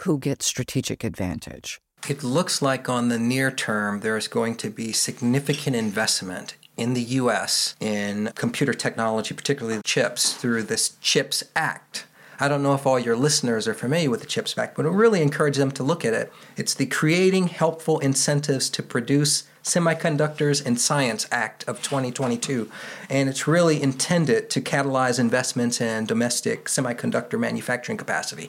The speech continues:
Speaker 2: and make us more competitive on a global scale with regard to production of chips. And the other point of A I,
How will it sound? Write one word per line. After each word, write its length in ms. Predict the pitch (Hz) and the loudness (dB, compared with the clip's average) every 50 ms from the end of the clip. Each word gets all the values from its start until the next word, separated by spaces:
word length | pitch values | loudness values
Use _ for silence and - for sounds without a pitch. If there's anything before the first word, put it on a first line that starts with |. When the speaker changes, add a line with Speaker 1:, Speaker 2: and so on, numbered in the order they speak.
| - _ - | -14 _ -2
Speaker 2:
and 240 | 131 127 123 123 143 | 0 2 4 6 4
make 160 | 165 165 160 | 4 4 2
us 180 | 139 - - | 0 0 2
more 140 | 135 131 127 | 2 0 2
competitive 440 | - 123 120 - 131 120 120 113 107 | 2 0 -2 0 0 0 2 2 2
on 140 | 113 110 107 | 0 -2 -2
a 60 | 104 | -2
global 320 | - 117 120 127 123 113 | 0 0 0 2 2 0
scale 440 | 107 - - - 110 107 107 107 104 | -2 -2 -2 -2 -2 -2 0 0 -2
with 280 | 107 104 110 110 - - | -2 -4 -6 -8 -8 -8
regard 340 | 107 - 110 110 110 107 - | -6 -4 -2 -4 -4 -4 -6
to 400 | - - 113 104 101 - - - - - | -8 -6 -6 -4 -4 -6 -8 -10 -8 -6
production 400 | 127 - 120 123 - - 107 104 | -4 -2 -2 -2 -4 -4 -4 -4
of 100 | - - | -4 -4
chips. 380 | - - 104 - - - - - - - - - - - - - | -4 -4 -4 -4 -4 -8 -10 -10 -12 -16 -14 -14 -14 -14 -10 -6
And 300 | - 127 123 123 123 120 | -4 -2 0 0 0 0
the 180 | 127 120 117 131 | -2 -2 -2 0
other 180 | 135 151 175 156 | 0 0 0 0
point 420 | - - - 147 143 143 143 143 | -2 0 0 2 2 2 0 -2
of 220 | 127 117 - - | -4 -4 -2 -2
A 200 | 147 151 156 151 | -2 0 2 2
I, 500 | 151 170 175 160 131 117 120 120 135 147 | 2 2 2 2 2 0 0 0 -2 -4